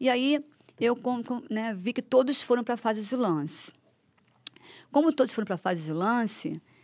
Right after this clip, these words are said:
eu convidei o último colocado, óbvio, pela fase, né? Vai pro, pro último colocado, pro primeiro, até o primeiro. E chamei o sétimo colocado. "O senhor quer dar lance?" Ele falou assim, "Não, é, eu não quero dar lance, porque eu já tô no meu limite,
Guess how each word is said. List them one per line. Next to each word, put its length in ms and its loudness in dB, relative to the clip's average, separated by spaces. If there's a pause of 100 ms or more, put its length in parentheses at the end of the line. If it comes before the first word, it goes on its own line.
(280)
eu 340 2 (120)
convidei 360 2
o 60 4
último 340 0
colocado, 600 4
óbvio, 200 4
pela 200 2
fase, 400 -2
né? 220 -2 (100)
Vai 140 -2
pro, 160 -6
pro 260 -8
último 260 -6
colocado, 800 0 (480)
pro 120 -10
primeiro, 420 0
até 100 -4
o 60 0
primeiro. 500 -4 (380)
E 100 -2
chamei 400 0
o 60 -2
sétimo 380 -2
colocado. 680 2 (460)
"O 60 2
senhor 160 6
quer 140 4
dar 120 4
lance?" 720 2
Ele 80 0
falou 140 -6
assim, 380 -4 (460)
"Não, 460 4 (440)
é, 200 0
eu 40 -2
não 140 -4
quero 240 -4
dar 120 0
lance, 320 0
porque 100 -10
eu 40 0
já 60 0
tô 120 -2
no 80 0
meu 80 0
limite, 760 -2